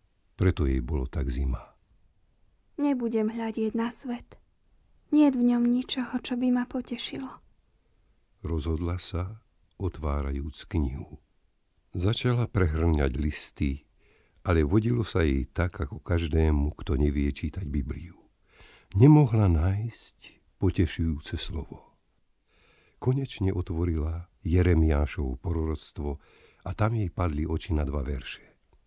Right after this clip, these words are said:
Speaker 1: "Poznaj teda a vidz, že to zlá vec a horká, že si opustila Hospodina, svojho Boha,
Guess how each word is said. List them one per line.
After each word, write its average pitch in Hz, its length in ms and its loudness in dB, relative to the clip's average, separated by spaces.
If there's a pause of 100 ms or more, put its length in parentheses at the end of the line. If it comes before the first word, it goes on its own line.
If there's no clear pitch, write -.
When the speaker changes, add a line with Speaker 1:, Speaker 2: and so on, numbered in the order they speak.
(680)
Speaker 1:
"Poznaj 90 560 -4
teda 98 240 -6
a - 160 -4
vidz, - 480 -8 (400)
že 87 160 0
to 82 160 -2
zlá 95 320 -2
vec 76 480 -6
a 78 160 -10
horká, 82 800 -4 (320)
že 92 80 0
si - 160 0
opustila 101 560 -2
Hospodina, 71 880 -4
svojho 80 400 -2
Boha, 73 400 -4